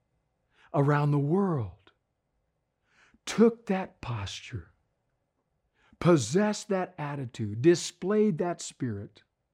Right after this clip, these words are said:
What do you suppose would happen? I think I have a pretty good idea because I've read this book.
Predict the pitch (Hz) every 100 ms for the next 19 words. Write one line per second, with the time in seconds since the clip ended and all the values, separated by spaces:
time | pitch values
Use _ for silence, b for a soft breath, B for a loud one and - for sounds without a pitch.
0 | _ _ _ _ _ _ _ _ _ _
1 | _ _ _ _ _ _ _ _ - 226
2 | 247 247 220 190 - 185 185 170 151 110
3 | 175 175 - 90 - _ _ _ _ _
4 | _ _ _ _ _ _ _ _ _ _
5 | _ _ _ _ _ _ - _ _ _
6 | _ _ _ _ _ - 175 226 131 135
7 | 143 120 107 147 147 139 143 127 110 131
8 | 151 85 _ _ _ _ _ _ _ _
9 | _ _ _ _ _ _ b b b 123
10 | 120 135 151 139 147 135 127 - 143 135
11 | -